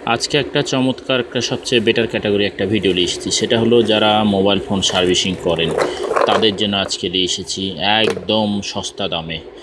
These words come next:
একেবারে সস্তা দামে অরিজিনাল প্রোডাক্ট, অরিজিনাল প্রোডাক্ট, একেবারে সস্তা দামে প্রোডাক্টগুলো নিয়ে এসেছি। একেবারে হিউজ পরিমাণ, এটা দেখেন, হিউজ পরিমাণ আপনার হলো বল পেস্ট।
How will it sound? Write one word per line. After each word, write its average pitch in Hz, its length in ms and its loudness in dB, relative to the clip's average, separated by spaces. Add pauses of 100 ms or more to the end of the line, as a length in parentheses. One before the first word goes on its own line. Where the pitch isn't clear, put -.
(260)
একেবারে 127 520 2
সস্তা 123 500 -2
দামে 117 400 0
অরিজিনাল 107 680 0
প্রোডাক্ট, 90 420 0
অরিজিনাল 101 580 2
প্রোডাক্ট, 107 360 2
একেবারে 127 440 2
সস্তা 107 420 -2
দামে 95 240 0
প্রোডাক্টগুলো 90 460 0
নিয়ে 87 140 0
এসেছি। 85 320 -6 (580)
একেবারে 117 680 4
হিউজ 151 460 4
পরিমাণ, 98 760 2
এটা 92 120 -6
দেখেন, - 1120 -2
হিউজ 143 580 -2
পরিমাণ 120 680 2 (160)
আপনার 104 420 0
হলো 101 300 0
বল 95 180 0 (100)
পেস্ট। - 440 -2